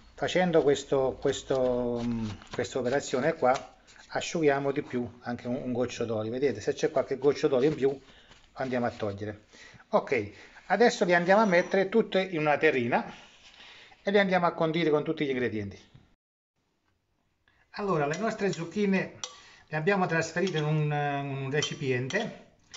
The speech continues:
Adesso andiamo a, subito per fare il condimento. Un po' d'aglio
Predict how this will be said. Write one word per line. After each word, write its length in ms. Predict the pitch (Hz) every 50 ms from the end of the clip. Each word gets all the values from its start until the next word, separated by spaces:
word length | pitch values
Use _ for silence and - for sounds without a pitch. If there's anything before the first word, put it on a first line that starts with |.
| - - - - -
Adesso 280 | 170 175 214 190 - 202
andiamo 300 | 190 185 180 175 175 175
a, 260 | 170 170 - - - -
subito 500 | - - 196 185 180 185 175 180 175 170
per 240 | 170 160 151 - -
fare 500 | - - 151 147 147 147 143 143 143 -
il 120 | - 127 113
condimento. 760 | - 135 135 127 127 113 113 110 107 104 104 110 110 101 - 143
Un 100 | 135 -
po' 140 | 208 202 185
d'aglio 640 | 165 151 143 143 143 160 190 220 233 - - -